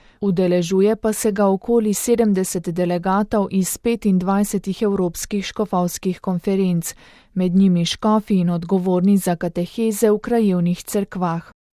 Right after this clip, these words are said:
Predavanja in razprave bodo v ospredje postavili vpliv družine, prijateljev in šole na uvajanje otrok v krščanstvo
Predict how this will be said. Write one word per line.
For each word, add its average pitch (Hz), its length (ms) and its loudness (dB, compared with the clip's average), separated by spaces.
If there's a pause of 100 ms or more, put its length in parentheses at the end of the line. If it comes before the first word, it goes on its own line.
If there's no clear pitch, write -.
(220)
Predavanja 190 800 2
in 185 160 2
razprave 185 680 -2
bodo 180 400 -2
v 185 120 0
ospredje 214 580 0
postavili 208 840 0
vpliv 196 420 -2
družine, 185 680 0 (120)
prijateljev 196 840 0
in 185 240 2
šole 214 420 0
na 175 180 0
uvajanje 175 580 2
otrok 190 480 -2
v 185 60 -2
krščanstvo 190 880 0